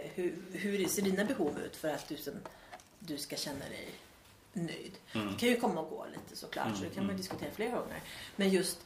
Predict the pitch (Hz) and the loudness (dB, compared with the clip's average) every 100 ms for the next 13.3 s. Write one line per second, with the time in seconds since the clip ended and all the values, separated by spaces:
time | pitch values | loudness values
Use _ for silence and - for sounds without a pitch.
0 | - - - - - - - - 180 175 | -14 -12 -10 -10 -10 -12 -12 0 4 6
1 | 165 165 165 156 156 160 156 143 143 139 | 6 6 4 4 2 0 -2 -4 -6 -10
2 | - - - 170 190 277 277 214 185 165 | -12 -18 -8 -6 2 6 8 8 6 2
3 | 165 143 143 - 160 233 - - 262 240 | 0 -4 -8 -4 0 0 0 -2 2 4
4 | 180 147 147 - 202 240 226 208 208 208 | 4 0 -2 0 4 6 8 8 6 4
5 | 202 190 151 143 - - - - - 185 | 4 2 0 -2 -6 -10 -12 -14 -6 -2
6 | 175 175 220 220 190 - 165 151 147 - | 0 6 8 8 6 4 2 2 0 -4
7 | - - - 175 170 165 151 147 - - | -6 -10 -10 -6 4 6 6 4 -2 -12
8 | - 185 160 - 156 185 240 254 - 214 | -8 -2 0 2 2 2 2 4 4 -2
9 | - - - 110 98 98 - - - - | -8 -10 -4 -2 -2 -4 -8 -16 -14 -8
10 | 214 220 214 143 165 156 165 151 147 139 | 0 6 6 6 0 -2 -4 -4 -4 -4
11 | 151 - 147 156 170 170 - - - - | -8 -6 -6 -2 -2 -4 -10 -18 -20 -20
12 | - - - - - 156 151 156 156 - | -20 -20 -20 -16 -10 -8 -8 -8 -10 -10
13 | - 92 - | -8 -8 -8